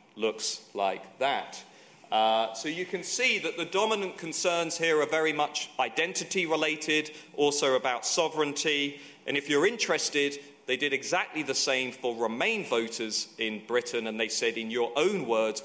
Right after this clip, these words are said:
why did you vote to stay in the European Union?" And you can see that for those voters, it was mainly about the economy, about rights and trade. So two very, very different conversations.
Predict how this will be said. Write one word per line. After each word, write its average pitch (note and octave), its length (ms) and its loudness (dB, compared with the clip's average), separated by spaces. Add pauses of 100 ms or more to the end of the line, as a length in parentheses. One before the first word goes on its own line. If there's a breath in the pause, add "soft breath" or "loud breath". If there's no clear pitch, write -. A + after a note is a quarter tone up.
(120)
why D3+ 240 2
did D3 220 -6
you A#2 120 -4
vote A#2 280 -4
to G#2+ 120 -8
stay A2+ 380 -2
in G3 100 -2
the C3+ 100 -2
European G#2+ 560 -2
Union?" A#2 480 -4 (340 loud breath)
And A#2 180 -4
you B2 80 0
can A#2+ 180 -8
see A#2+ 320 0
that A2 200 -2
for A#2+ 100 -2
those A#2 280 0
voters, A2 440 -2
it A2+ 140 -4
was G#2+ 120 -10
mainly A#2+ 420 -2
about A2 360 -2
the A2 100 -4
economy, C3+ 800 -2 (160 loud breath)
about A2 380 -2
rights A2+ 340 0
and G#2 120 -10
trade. G#2 320 -2 (160 loud breath)
So C#3+ 140 0
two G3 300 0
very, F#3+ 320 0
very D#3+ 260 0
different C#3 520 -4 (300 loud breath)
conversations. B2+ 1080 -4